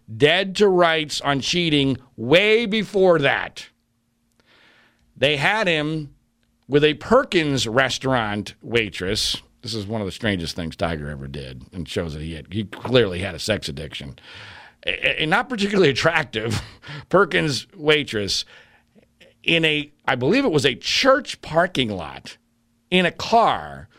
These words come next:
and they had photos, and they even had D N A evidence. I don't wanna get into how they got the D N A evidence 'cause it's pretty gross.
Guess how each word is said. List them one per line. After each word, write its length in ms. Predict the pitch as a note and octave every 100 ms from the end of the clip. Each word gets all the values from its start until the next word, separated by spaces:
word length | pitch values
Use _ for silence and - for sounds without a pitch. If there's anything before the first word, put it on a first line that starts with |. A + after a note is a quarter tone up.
| _ _ _ _ _ _ -
and 140 | D#3+
they 120 | F#3
had 220 | F3+ F3+
photos, 720 | D3 - D4+ D#4+ B3 G#3+ G#3 -
and 200 | E3 E3
they 120 | D#3+
even 420 | - A3 B3+ A#3+
had 360 | E3+ F3 D#3+ A#2
D 220 | D#3 F#3+
N 220 | F3 D3+
A 320 | D3+ D#3 C#3+
evidence. 480 | D3 C#3+ G#2+ G2 G2+
I 60 | B2+
don't 140 | C3+
wanna 140 | C3+ B2+
get 160 | A#2+
into 220 | A#2+ A2
how 120 | A2+ A2
they 120 | A2
got 180 | G#2+ G2+
the 80 |
D 160 | F#2+ G#2
N 140 | G2+
A 160 | G2+ G2
evidence 320 | F#2+ F#2 F2+
'cause 160 | E2+ E2+
it's 100 | E2
pretty 220 | - G2
gross. 500 | E2 F#2 D2+ C#2+ -